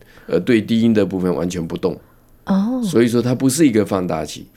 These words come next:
Speaker 1: 它不是把所有的声-，声音都放大，它把
Speaker 2: 嗯。
Speaker 1: 你听力受损的那个波段的声音提到原本，原-，就，就是正常的水-，水平这样子。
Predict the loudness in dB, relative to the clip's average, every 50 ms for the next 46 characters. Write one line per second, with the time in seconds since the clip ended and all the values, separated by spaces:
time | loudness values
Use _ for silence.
0 | _ _ _ _ _ _ _ -6 -4 -2 -2 0 0 0 0 0 0 -2 -2 -2
1 | 0 2 4 4 4 2 2 0 0 0 0 -2 -2 -4 -8 -14 -6 -4 -2 -2
2 | 0 0 0 0 0 0 -2 -4 -4 -4 -6 -8 -10 -10 -8 -6 -6 -4 -2 -2
3 | 0 2 4 4 4 4 2 -2 -4 -2 0 0 0 2 4 4 4 4 2 2
4 | 0 0 0 0 -2 0 0 0 2 2 2 2 0 -2 -6 -8 -2 -2 -2 -2
5 | 0 0 0 0 2 2 2 2 0 0 -4 -8 -14 -20 -20 -20 -20 _ _ -20
6 | -6 -2 -2 0 0 -2 -2 -2 -2 0 0 0 -2 -4 -6 -10 -8 -4 -2 -2
7 | -2 -2 -6 -8 -14 -18 -12 -6 -2 -2 0 0 0 -2 -2 -4 -6 -12 -16 -10
8 | -6 -4 -4 -4 -4 -8 -10 -6 -2 -2 -2 -2 -4 -6 -6 -4 -4 -4 -4 -6
9 | -6 -8 -8 -6 -4 -2 -2 -2 -4 -8 -10 -10 -8 -8 -10 -10 -10 -12 -12 -10
10 | -10 -10 -12 -14 -16 -14 -12 -12 -14 -14 -16 -18 -18 -18 -18 -20 -20 -16 -12 -12
11 | -12 -12 -12 -16 -20